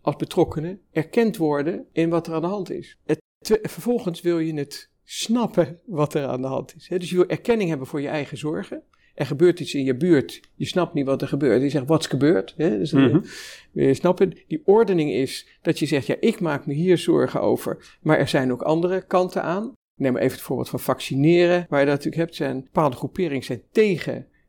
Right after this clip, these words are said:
Speaker 1: eh, vaccineren. Bijvoorbeeld op religieuze grondslag of op antroposofische grondslag. Maar je hebt ook publieke gezondheid, hè. Als één kind in de klas een verhoogd risico loopt, waardoor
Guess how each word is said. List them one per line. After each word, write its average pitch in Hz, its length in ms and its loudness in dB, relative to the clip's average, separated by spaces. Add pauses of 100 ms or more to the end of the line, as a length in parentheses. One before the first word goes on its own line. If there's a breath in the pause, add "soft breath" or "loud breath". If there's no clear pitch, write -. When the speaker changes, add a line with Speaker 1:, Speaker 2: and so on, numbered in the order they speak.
(160)
Speaker 1:
eh, 127 200 -2
vaccineren. 160 760 -2 (420 soft breath)
Bijvoorbeeld - 380 -2
op 120 60 -4
religieuze 127 640 2
grondslag 160 600 0
of 135 160 -4
op - 60 -10
antroposofische 165 680 -2
grondslag. 165 500 0 (420)
Maar 180 120 4
je 175 60 10
hebt 170 160 4
ook 214 240 4
publieke 147 420 2
gezondheid, 156 580 0
hè. 170 140 0
Als - 300 -2 (160 soft breath)
één 175 320 4 (320)
kind 170 300 2
in 143 160 -6
de 139 80 -6
klas 147 520 -4 (180 soft breath)
een 156 80 -10
verhoogd 160 340 0
risico 156 420 -4
loopt, 127 540 -6
waardoor 139 460 0